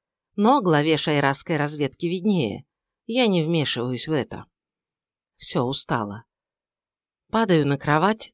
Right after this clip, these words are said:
зарываясь лицом в подушку Шанриаса. Я всего-то лишь хочу вернуться на Аруну, в нашу каюту. Просто не могу. Понимаю прекрасно,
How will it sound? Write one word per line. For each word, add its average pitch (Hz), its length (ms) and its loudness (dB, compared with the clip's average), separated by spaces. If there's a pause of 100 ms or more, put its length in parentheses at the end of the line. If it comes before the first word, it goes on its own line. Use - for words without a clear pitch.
зарываясь 202 680 2
лицом 185 600 -2
в - 100 -18
подушку 151 500 -2
Шанриаса. 160 840 -2 (640)
Я 160 240 0
всего-то 196 520 -2
лишь 175 340 -2 (220)
хочу 233 440 -2
вернуться 165 560 0
на 175 240 2
Аруну, 151 460 -2 (400)
в 156 80 -6
нашу 165 320 0
каюту. 190 680 -6 (720)
Просто 185 440 -4
не 151 140 -2
могу. 147 480 -4 (840)
Понимаю 240 500 0
прекрасно, 147 680 -4